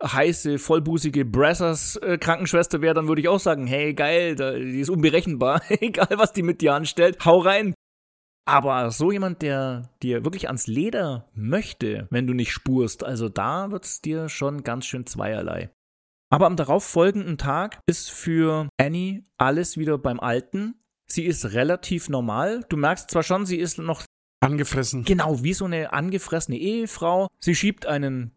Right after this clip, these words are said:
Speaker 1: Grill in sein Zimmer, schmeißt da das Manuskript drauf, übergießt das Ganze mit Spiritus und verlangt von ihm, diese Schande zu verbrennen. Aber Paul Sheldon ist da ja ein bisschen anders gestrickt als vielleicht viele andere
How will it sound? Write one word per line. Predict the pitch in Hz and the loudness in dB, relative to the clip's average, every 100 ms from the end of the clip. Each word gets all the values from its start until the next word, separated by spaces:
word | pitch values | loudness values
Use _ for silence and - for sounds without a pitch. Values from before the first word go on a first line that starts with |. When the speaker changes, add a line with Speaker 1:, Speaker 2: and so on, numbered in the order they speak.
| - | -6
Speaker 1:
Grill | 131 117 131 143 | -2 4 6 6
in | 190 190 | 4 0
sein | 185 190 190 | -2 -2 -2
Zimmer, | - 196 196 220 240 _ _ _ _ | -2 0 0 -2 -6 _ _ _ _
schmeißt | - 156 160 - | -2 0 0 2
da | 160 156 | 0 2
das | 151 131 - - | 0 -2 -6 -8
Manuskript | 131 135 151 180 - 202 196 - - | -2 0 0 -2 -4 -4 -6 -6 -4
drauf, | 143 165 208 - - _ _ _ | 0 0 0 -8 -16 _ _ _
übergießt | 185 160 160 180 - | 4 4 0 -4 -4
das | 170 - | -6 -2
Ganze | 143 156 - | -2 -2 -4
mit | 147 143 - - - | -4 -6 -8 -18 -14
Spiritus | - 147 151 185 - 202 | -2 2 2 2 -2 -2
und | - 175 | -2 -4
verlangt | 170 147 139 180 - | 0 2 2 0 -2
von | 196 | -4
ihm, | 190 180 185 180 - _ | -2 -2 -2 -4 -12 _
diese | 208 269 262 220 208 | -4 -2 -2 -2 -2
Schande | - - 151 185 185 | -2 -2 -2 0 0
zu | 180 - | 0 -4
verbrennen. | - 143 127 135 170 151 196 - _ _ _ _ _ _ _ | 0 0 0 -2 0 -2 -4 -10 _ _ _ _ _ _ _
Aber | - 180 | 4 4
Paul | 165 185 202 | 4 0 0
Sheldon | - 190 208 | 2 0 0
ist | 190 190 | -4 -4
da | 180 | -2
ja | 180 | -2
ein | |
bisschen | 180 180 165 | -2 -4 -2
anders | 170 185 180 | -2 -2 -2
gestrickt | 170 - 196 185 | -4 -2 -2 0
als | 160 | -2
vielleicht | - 160 151 | 0 0 0
viele | - 190 196 185 | -2 0 2 0
andere | 143 170 190 190 202 | -2 -2 0 0 0